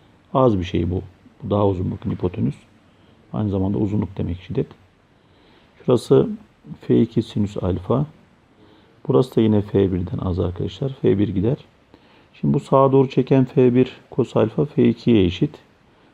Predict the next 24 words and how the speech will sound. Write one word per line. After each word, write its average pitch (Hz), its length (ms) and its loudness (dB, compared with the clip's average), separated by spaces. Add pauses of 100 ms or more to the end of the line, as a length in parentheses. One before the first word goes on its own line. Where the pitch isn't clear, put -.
(160)
Dolayısıyla 120 400 2
F 120 180 2
iki 117 180 -2
F 117 260 2
birden 107 260 2
küçüktür. 131 560 -4
Bu 120 140 0
doğrudur. 98 420 6 (1300)
Çünkü 107 440 0 (220)
şu 107 520 0 (160)
F 101 120 2
iki 95 200 -6
kadar, 131 480 -2 (400)
F 117 160 0
iki 101 280 -4
bu 104 280 0 (100)
kadarsa 95 500 -4
F 123 200 0
iki - 160 -4
F 98 260 0
birden 123 220 -2
küçük - 260 -8
olmuş 95 280 0
oldu. 110 280 0